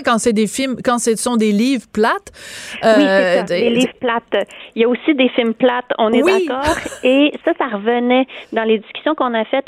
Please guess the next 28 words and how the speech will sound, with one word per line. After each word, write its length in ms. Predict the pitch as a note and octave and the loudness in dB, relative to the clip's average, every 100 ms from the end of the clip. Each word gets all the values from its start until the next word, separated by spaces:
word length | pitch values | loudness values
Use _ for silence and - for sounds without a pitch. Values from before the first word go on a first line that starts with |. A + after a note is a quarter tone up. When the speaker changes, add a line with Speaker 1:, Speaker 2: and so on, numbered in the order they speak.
| - | 0
Speaker 2:
et 120 | C#4 | 0
avec 360 | C4 A3+ A#3+ A3+ | 2 2 2 2
les 180 | A3+ G#3 | 2 2
jeunes, 180 | C4+ | 2
mais 160 | C4 G3 - | 0 -2 -2
surtout 260 | - - | -2 2
avec 300 | D4 A3+ A3 | 2 2 0
les 160 | G#3+ G3+ | 0 0
professeurs. 640 | - A#3+ A3+ G#3+ B3+ C#4+ - | -2 -4 -2 -2 -2 -2 -2
Il 100 | A#3 | 2
y 60 | A3+ | 2
a 60 | |
Speaker 1:
Ouais. 60 | A#3 - | 2 -6
Speaker 2:
vingt-deux 300 | A3 B3 C4 | -8 -4 -4
professeurs 560 | - B3+ A#3+ A3 B3+ C4 - | -2 -6 -2 -2 -2 -4 -4
qui 80 | G#3+ | -6
ont 80 | G3 | -4
participé 600 | G#3 - - - B3+ C4 - - - - | -6 -8 -20 -4 -2 -2 -8 -18 -10 -4
à 100 | G#3 | -2
l'enquête, 480 | G#3 G3+ - C4 | -2 -2 0 -2
des 100 | A3+ | -2
professeurs 460 | A#3 A3 G#3 G#3+ C4+ | -2 -2 -4 -2 -4
qui 140 | - G#3+ | -4 -4
venaient 220 | G#3+ A#3 | -2 0
de 160 | G#3 F#3+ | 0 0
tous 340 | - C4+ C4+ A#3 | -4 -2 0 2
horizons 440 | A3 A3 G#3 A#3 | 0 -2 -2 -2
disciplinaires. 580 | B3+ - - A3 A#3 D#4 | -4 -8 -10 -4 0 -2